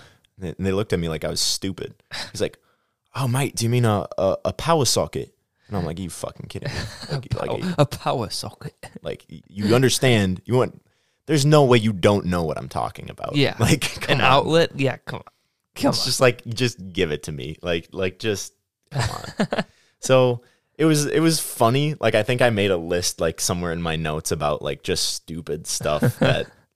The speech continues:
Speaker 1: like, people made fun of me for, like, using certain words, but
Speaker 2: Mm.
Speaker 1: I don't know.
Speaker 2: Mm.
Speaker 1: Um, and, and the craziest thing is, like, German people, I think the biggest difference is, number one, they learn English early, and two,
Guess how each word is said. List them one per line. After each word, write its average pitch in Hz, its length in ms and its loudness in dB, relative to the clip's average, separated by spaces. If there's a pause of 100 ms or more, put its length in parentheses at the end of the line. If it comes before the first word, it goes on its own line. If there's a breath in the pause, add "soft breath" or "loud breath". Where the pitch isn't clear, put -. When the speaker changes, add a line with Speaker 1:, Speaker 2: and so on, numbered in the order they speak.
Speaker 1:
like, 80 200 -8 (240)
people 95 240 -4
made 82 240 -2
fun 80 180 -4
of 82 80 -4
me 80 220 -4
for, 82 640 -6
like, 87 240 -8
using 87 320 -6
certain 90 380 -4
words, 92 340 -4
but - 300 -10 (320)
Speaker 2:
Mm. 131 180 -2
Speaker 1:
I 80 140 0
don't 55 120 -8
know. 57 220 -10 (480)
Speaker 2:
Mm. - 60 -4
Speaker 1:
Um, 110 320 0 (100)
and, 110 140 0
and 101 160 -4
the 98 60 -2
craziest 135 420 0
thing 92 160 -2
is, 87 120 -4
like, 78 300 -4 (140)
German 101 340 -2
people, 113 480 -6 (300)
I - 40 -4
think 165 160 -2
the 156 60 0
biggest 104 500 -2
difference 98 360 -2
is, 85 100 -4
number 87 240 -2
one, 82 220 -4
they 78 100 -4
learn 80 380 -6
English 92 340 -4
early, 98 340 -2
and 87 200 -6
two, 90 440 -4